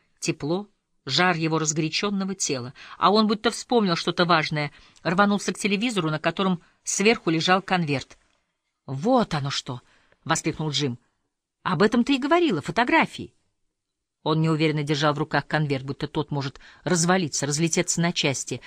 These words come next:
Сара отложила куртку, мельком взглянула на Джима. Джим вернул конверт на прежнее место, но его подхватила Сара и протянула Изабель,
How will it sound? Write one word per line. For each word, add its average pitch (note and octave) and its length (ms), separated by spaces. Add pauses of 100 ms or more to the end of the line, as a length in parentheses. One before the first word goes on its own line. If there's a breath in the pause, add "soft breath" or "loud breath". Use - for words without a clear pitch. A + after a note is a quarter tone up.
(220 loud breath)
Сара E3+ 360
отложила D#3+ 440
куртку, D#3 500 (380 soft breath)
мельком D#3+ 560
взглянула E3+ 480
на F3 140
Джима. C3 420 (320 soft breath)
Джим A3 420
вернул A3+ 380
конверт A3 400
на A3+ 80
прежнее A3 380
место, A#3+ 400 (340 soft breath)
но F#3+ 100
его A3+ 140
подхватила A3+ 480
Сара C4+ 340
и F#3+ 60
протянула A3+ 480
Изабель, G#3 500